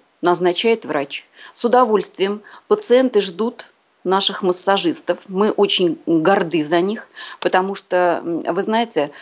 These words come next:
действительно востребованность очень огромная. И многие пациенты в разговоре вот со мной лично говорили: «Да я вот пришел, э, например, пл-,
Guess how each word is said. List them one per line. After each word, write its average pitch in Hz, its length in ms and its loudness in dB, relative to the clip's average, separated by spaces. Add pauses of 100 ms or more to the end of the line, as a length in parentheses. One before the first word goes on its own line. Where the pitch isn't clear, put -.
(160)
действительно 202 540 0
востребованность 190 840 0
очень 180 400 -4
огромная. 151 600 0 (420)
И 208 360 4
многие 202 580 4
пациенты 240 800 2
в 143 120 -8
разговоре 175 540 2
вот - 160 -10
со 180 140 0
мной 196 240 2
лично 143 480 -4 (240)
говорили: 185 600 0
«Да 190 80 0
я 220 160 4
вот 262 160 0
пришел, 202 600 2
э, 160 320 0
например, 170 420 0
пл-, - 200 -6